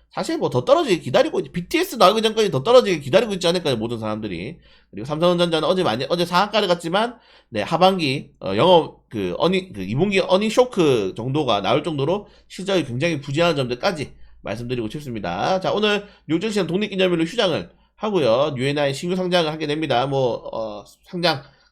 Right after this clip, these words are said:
공모하신 분들 장 초반에 매도하시길 바라겠고요. 자, 아무튼, 어, 요새 시향을 좀 짧게 드리려고 하는데 길어지네요. 뉴스가 많네요, 오늘.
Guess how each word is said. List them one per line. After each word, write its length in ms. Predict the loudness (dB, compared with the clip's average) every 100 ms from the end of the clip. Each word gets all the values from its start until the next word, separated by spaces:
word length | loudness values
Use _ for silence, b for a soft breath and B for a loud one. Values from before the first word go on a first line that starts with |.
| _
공모하신 420 | 0 4 4 2
분들 300 | 0 0 -2
장 160 | -4 -6
초반에 280 | 0 0 0
매도하시길 440 | 0 0 -2 -4
바라겠고요. 540 | -2 -2 0 0 0 -4 B B 2
자, 120 | 4
아무튼, 260 | 4 2
어, 220 | 0 -4 -12 -16 _ _ _ b b _ _ _ -8
요새 180 | -8 -6
시향을 380 | 0 2 2
좀 100 | 2
짧게 360 | 2 2 2 0
드리려고 360 | 0 2 4 6
하는데 640 | 4 0 0 0 -4 -12 -20 _ _
길어지네요. 580 | 2 6 6 4 0 -2
뉴스가 340 | -2 0 2
많네요, 380 | 2 2 2 4
오늘. 280 | 2 -4